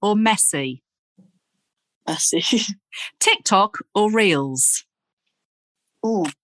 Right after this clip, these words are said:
Speaker 2: uh, TikTok.
Speaker 1: Early bird or night owl?
Speaker 2: Early bird.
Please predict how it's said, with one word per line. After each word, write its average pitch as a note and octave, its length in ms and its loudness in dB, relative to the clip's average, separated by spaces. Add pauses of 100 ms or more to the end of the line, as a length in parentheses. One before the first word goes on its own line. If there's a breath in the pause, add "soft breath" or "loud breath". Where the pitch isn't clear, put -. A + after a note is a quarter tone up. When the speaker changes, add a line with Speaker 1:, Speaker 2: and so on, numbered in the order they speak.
(160)
Speaker 2:
uh, F3 300 0 (100)
TikTok. - 360 -2 (760 loud breath)
Speaker 1:
Early C4 240 4
bird C4+ 380 4 (300)
or G#3 160 2
night A3 440 2
owl? D3 420 0 (2000)
Speaker 2:
Early E3+ 200 -6
bird. - 300 -6